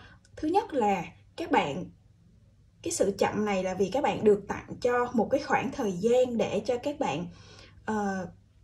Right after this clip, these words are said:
có thời gian ở bên gia đình của mình nhiều hơn, có thời gian để ở bên những cái người thân thương, những cái người quan trọng với các bạn nhiều hơn.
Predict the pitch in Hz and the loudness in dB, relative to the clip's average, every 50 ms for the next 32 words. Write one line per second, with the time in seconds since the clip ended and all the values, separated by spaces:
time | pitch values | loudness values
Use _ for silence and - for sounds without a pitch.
0 | - - - - 254 240 269 381 415 - 320 262 214 190 226 233 240 254 254 - | -20 -6 0 2 2 2 2 2 0 0 2 2 2 4 4 4 4 2 0 -2
1 | 185 180 180 220 240 240 240 240 233 226 240 254 254 233 226 208 202 196 - 202 | -2 -2 0 2 4 4 4 2 0 2 2 2 4 4 2 2 2 0 0 -2
2 | 214 220 202 202 196 190 190 185 185 - 262 240 247 247 247 233 233 - - - | 0 0 0 0 0 0 -2 -4 -4 -4 -2 0 2 2 0 -2 -6 -10 -18 -20
3 | - - - - 240 233 302 - - 269 220 202 208 233 240 240 247 233 196 190 | -20 -14 -8 -4 0 0 0 0 0 0 2 4 4 4 4 4 4 4 2 2
4 | 196 196 - 185 202 240 247 247 247 233 - - 175 233 262 277 269 240 214 202 | 2 2 -2 0 2 2 2 2 2 0 -2 -2 0 0 2 2 4 4 2 2
5 | 185 175 175 - - 269 269 262 - 277 269 269 269 262 240 190 180 196 247 277 | 0 0 -4 -6 -4 -2 -2 0 2 4 6 6 6 4 2 0 0 0 2 2
6 | 262 226 202 226 240 240 233 226 233 254 190 - 190 196 233 247 - 339 339 285 | 4 4 4 2 0 0 -4 -4 -2 0 0 0 -2 -2 -2 -2 -2 -2 -2 -2
7 | - 180 208 208 208 208 202 190 208 240 254 254 262 240 | 0 2 2 2 4 4 2 2 0 0 2 2 0 0